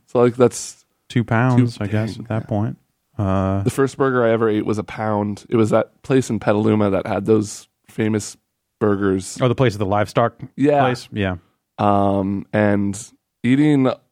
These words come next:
Speaker 1: a whole pound of burger, if you've never eaten red meat before, it's not good for your inside.
Speaker 2: Oh, I don't know.
Speaker 1: And I've never, I've never gone back to B-, Giant Burger Town.
Speaker 2: That place is, uh,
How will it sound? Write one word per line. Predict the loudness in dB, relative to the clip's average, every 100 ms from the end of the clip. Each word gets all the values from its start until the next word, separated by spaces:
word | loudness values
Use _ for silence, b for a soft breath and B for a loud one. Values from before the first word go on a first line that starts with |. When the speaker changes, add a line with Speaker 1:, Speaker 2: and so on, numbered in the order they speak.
| _ _ -2
Speaker 1:
a | 0
whole | 2 0
pound | 0 0 2 2
of | 0
burger, | 0 0 2 2 4
if | 2 0
you've | 0 -2 -2
never | 0 2 2
eaten | 2 0 -2 -4 -4 -6 -14 _ _ _ _ -8
red | -2 0
meat | 2 0
before, | -2 -4 2 2 0 -6 _ _ _ _ _ _
it's | _
not | -4 -4 -4 -8
good | -4 -4
for | -2
your | -2 0
inside. | 0 -4 -8 -12 -14 _ _ _ _ _ _ _ _ _ _ _ -4
Speaker 2:
Oh, | 0
I | 0
don't | 0
know. | 0 -2 -6
Speaker 1:
And | -6
I've | 0 0
never, | 0 0 -2 -4 B 0
I've | 0
never | 2 2 2
gone | 2 2
back | 2 0 -2 -6
to | -2
B-, | -2 -2
Giant | 0 0 0
Burger | 0 -2 -2
Town. | -6 -6 -6 -8 _ b b
Speaker 2:
That | -4 0
place | 2 2 -2 -2
is, | 2 2 0 0
uh, | 2 4 4 2 0